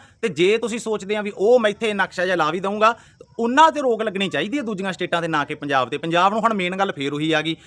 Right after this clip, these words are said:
ਵੀ ਪੰਜਾਬ ਦੀ ਆਬਾਦੀ, ਜਦੋਂ ਇਹ ਉਤਲੀਆਂ ਚੀਜ਼ਾਂ ਨੂੰ ਪਤਾ ਲੱਗ ਜਾਂਦਾ ਹੁੰਦਾ ਨਾ ਕਿ ਕਿਹੜੀ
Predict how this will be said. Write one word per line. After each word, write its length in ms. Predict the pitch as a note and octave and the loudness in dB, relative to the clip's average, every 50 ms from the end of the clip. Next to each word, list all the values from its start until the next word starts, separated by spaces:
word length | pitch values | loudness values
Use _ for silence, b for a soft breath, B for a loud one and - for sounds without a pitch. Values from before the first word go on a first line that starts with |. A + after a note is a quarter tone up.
| B B - | B B -10
ਵੀ 80 | F3+ A#3 | -10 -8
ਪੰਜਾਬ 440 | - - G3+ F#3 F#3 F#3 F#3 F3+ F3 | -6 -4 0 2 4 4 4 2 0
ਦੀ 80 | G#3+ | -4
ਆਬਾਦੀ, 340 | G#3 F3 F#3+ F#3 D#3+ F3+ G3+ | -2 0 0 0 0 -2 -4
ਜਦੋਂ 300 | E3+ F3+ F3+ F#3 F#3+ G3+ | -4 -4 -4 -4 -2 -2
ਇਹ 120 | G#3 G#3+ | -2 -4
ਉਤਲੀਆਂ 360 | G#3 - F#3 F#3 F3 F3+ F3+ E3+ | -4 -6 -6 -6 -4 -4 -6 -8
ਚੀਜ਼ਾਂ 220 | F3+ F3 E3 F3 | -6 -4 -4 -4
ਨੂੰ 80 | F#3 F3+ | -2 -2
ਪਤਾ 200 | F3 D#3+ E3 E3 | 0 2 4 4
ਲੱਗ 160 | E3 E3 D#3+ | 4 2 2
ਜਾਂਦਾ 280 | E3 D#3+ D#3 D#3 D#3+ | 0 -4 -4 -2 -2
ਹੁੰਦਾ 240 | D3+ D#3 D3+ D3+ D3+ | -4 -2 -2 0 2
ਨਾ 160 | E3+ A3 A3+ B B B B | 2 2 2 B B B B
ਕਿ 80 | F#3+ F#3 | -8 -6
ਕਿਹੜੀ 580 | F#3 F#3 F#3 G3 A3+ A#3 A3+ A3+ A3+ A3+ A3 | -2 -2 -2 -2 -2 -4 -4 -4 -6 -6 -8